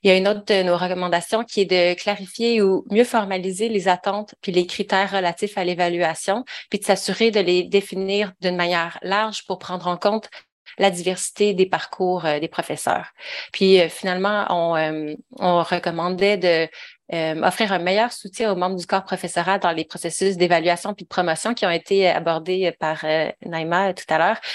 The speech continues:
Euh, un meilleur soutien pour la préparation des dossiers, notamment à travers le mentorat, parce que c'est, c'est effectivement des étapes,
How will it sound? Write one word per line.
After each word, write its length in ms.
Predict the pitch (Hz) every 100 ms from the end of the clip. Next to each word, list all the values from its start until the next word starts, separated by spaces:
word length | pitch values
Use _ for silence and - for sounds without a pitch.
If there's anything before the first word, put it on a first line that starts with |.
| - - -
Euh, 280 | 170 165 156
un 60 | 160
meilleur 240 | 180 208
soutien 320 | 208 185 233 233
pour 100 | 202
la 100 | 180
préparation 540 | 185 180 170 170 202
des 160 | 196 175
dossiers, 340 | 175 - 214
notamment 360 | 196 170 160 185
à 80 |
travers 340 | 190 170 160 180
le 100 | 165
mentorat, 420 | 156 156 156 202
parce 160 | 190 -
que 100 | 170
c'est, 260 | - 165 -
c'est 160 | 151
effectivement 480 | 160 190 190 180 202
des 160 | 202 165
étapes, 280 | - 190